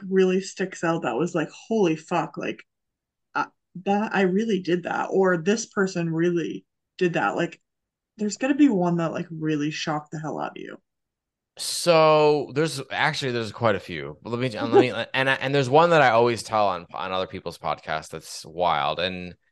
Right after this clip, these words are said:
Speaker 2: and I'll
Speaker 1: Okay.
Speaker 2: tell that one, I'll tell that one too. But, uh, um, there's also this other one where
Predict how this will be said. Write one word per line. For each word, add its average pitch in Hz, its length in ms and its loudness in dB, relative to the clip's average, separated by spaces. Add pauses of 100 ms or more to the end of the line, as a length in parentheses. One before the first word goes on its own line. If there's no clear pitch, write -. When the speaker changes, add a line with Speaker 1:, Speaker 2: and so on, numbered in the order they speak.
(220)
Speaker 2:
and 123 140 4
I'll 147 80 6
Speaker 1:
Okay. 147 80 0
Speaker 2:
tell 147 120 4
that 110 160 4
one, 98 220 -4
I'll 117 120 0
tell 123 180 0
that 98 160 4
one 87 100 -4
too. 87 240 -10
But, - 300 -8
uh, 90 40 -2
um, 87 540 -4
there's 117 240 -2
also 113 360 0
this 95 160 -6
other 160 220 4
one 110 260 4
where 101 520 2